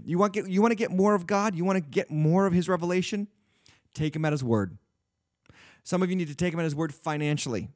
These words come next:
You need to start tithing. You need to start giving. Some of you need to take him at his word with forgiveness. You need to start forgiving even when you don't feel like forgiving, even when you don't understand why you should forgive. Some of you need to take him at his word, um, with regards to your parenting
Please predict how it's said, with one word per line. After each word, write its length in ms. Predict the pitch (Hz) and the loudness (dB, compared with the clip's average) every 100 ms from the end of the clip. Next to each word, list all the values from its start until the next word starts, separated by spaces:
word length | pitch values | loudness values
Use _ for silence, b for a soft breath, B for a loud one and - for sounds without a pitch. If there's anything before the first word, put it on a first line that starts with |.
| _ | _
You 80 | - | -8
need 60 | 120 | -6
to 40 | |
start 240 | 120 143 - | -4 -6 -6
tithing. 380 | - 156 131 | -4 -2 0
You 60 | 113 | -4
need 40 | |
to 60 | 107 | -6
start 240 | 127 107 | -10 -10
giving. 400 | 98 143 113 95 - b | 0 2 2 -2 -10 b
Some 140 | - 180 | -6 -4
of 80 | |
you 100 | 185 | -2
need 200 | 175 170 | -2 -2
to 80 | 156 | -4
take 200 | 139 185 | -4 -4
him 60 | 170 | -2
at 80 | 160 | -4
his 100 | 135 | -2
word 380 | 147 165 160 - b | 0 2 2 -2 b
with 180 | 156 - | -8 -6
forgiveness. 500 | 139 127 147 120 - _ | -4 0 0 0 -4 _
You 80 | 131 | -4
need 80 | 147 | -4
to 60 | |
start 240 | 127 170 151 | -2 -2 -4
forgiving 560 | 151 127 135 160 151 156 | -6 0 4 6 4 0
even 160 | 151 | -2
when 100 | 156 | -2
you 60 | 139 | -4
don't 160 | 151 | -6
feel 300 | - - 175 | -10 -4 0
like 100 | 160 | 0
forgiving, 400 | 147 139 156 156 151 | 0 -2 -2 -2 -4
even 180 | 156 | -6
when 100 | 156 | -4
you 60 | 135 | -4
don't 120 | 147 | -6
understand 400 | 151 139 156 143 | -4 -2 0 0
why 80 | 135 | 0
you 100 | 147 | 0
should 160 | - - | -2 -6
forgive. 300 | 143 135 110 B B | -4 -4 -4 B B
Some 160 | 196 | -6
of 100 | 190 | -6
you 80 | 185 | -4
need 140 | 185 175 | -4 -4
to 100 | 180 | -4
take 240 | 190 175 | -4 -4
him 80 | 180 - | -6 -4
at 200 | 160 - | -4 -2
his 200 | 160 135 | -6 -4
word, 460 | 131 165 160 156 B B B | 2 6 4 2 B B B
um, 320 | 139 135 135 - | 2 4 2 0
with 220 | 156 160 | 0 0
regards 500 | 160 139 156 156 139 | 0 0 4 4 2
to 280 | - 165 147 - | 2 4 4 4
your 160 | 160 | -4
parenting 800 | - - 156 165 156 131 139 110 | -4 -6 -4 -2 -4 -2 -2 -2